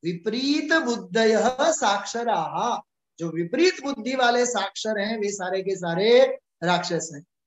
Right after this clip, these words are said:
जिन दीक्षा तो पाली लेकिन शिक्षा, जिन दीक्षा, शिक्षा तो पाली लेकिन जिन दीक्षा का ख्याल नहीं है। सोचो आप, हाँ?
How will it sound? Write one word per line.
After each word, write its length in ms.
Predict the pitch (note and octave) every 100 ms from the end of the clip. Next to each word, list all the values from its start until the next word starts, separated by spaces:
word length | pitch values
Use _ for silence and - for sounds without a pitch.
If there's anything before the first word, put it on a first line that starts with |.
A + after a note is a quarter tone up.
| _ _ _ _ _ _ _ _ _ _ _ -
जिन 260 | F#3+ A3 F3
दीक्षा 460 | F#3 G3+ B3+ A#3+ A#3+
तो 140 | A#3
पाली 400 | A3 G3+ A3+ G#3+
लेकिन 380 | G3 F#3 E3+ - _
शिक्षा, 680 | - E3+ - A3 G3+ D#3 -
जिन 260 | G3+ A3+ E3
दीक्षा, 420 | F#3+ F#3 B3 A#3+
शिक्षा 460 | - G#3 G#3 C4 C4
तो 260 | C4 B3
पाली 460 | G#3 A3+ A3+ E3 - _ _ _
लेकिन 220 | E3 E3 D3
जिन 240 | F3+ G#3+
दीक्षा 360 | F3+ E3+ - C#3+
का 160 | C#3
ख्याल 460 | - F3 G3 G#3 A3+
नहीं 240 | A#3 A3
है। 120 | F3+ - _ _ _ _ _ _
सोचो 300 | - D3+ D3+
आप, 300 | F3 - - _ _ _ _ _ _ _ _ -
हाँ? 240 | D#3 G3